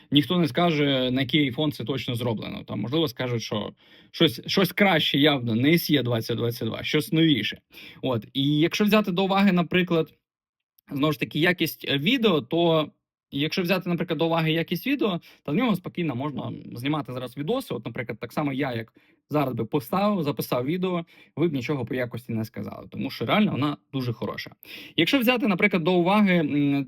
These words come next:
телефон, як він справляється там, е, з мережею, так, то проблем ніяких ні з зв'язком, ні з, е, Wi-Fi немає, Bluetooth,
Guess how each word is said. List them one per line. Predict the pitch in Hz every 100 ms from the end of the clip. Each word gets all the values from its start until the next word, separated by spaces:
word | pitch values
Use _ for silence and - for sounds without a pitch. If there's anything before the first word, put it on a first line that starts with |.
| -
телефон, | 160 151 202 214
як | 151 180 160
він |
справляється | 147 151 151 151 139 127 120
там, | 113 104
е, | 107 110 113
з | - - - -
мережею, | 143 233 240 202 190 180
так, | 170 151
то | 156
проблем | 160 160 170
ніяких | 147 143 110 113 127
ні |
з | 131
зв'язком, | 143 160 - 151 123 113 117
ні | 135
з, | 117 - -
е, | 117 117
Wi-Fi | 135 147 147 117
немає, | 131 190 226 202
Bluetooth, | 156 147 160 220 220 208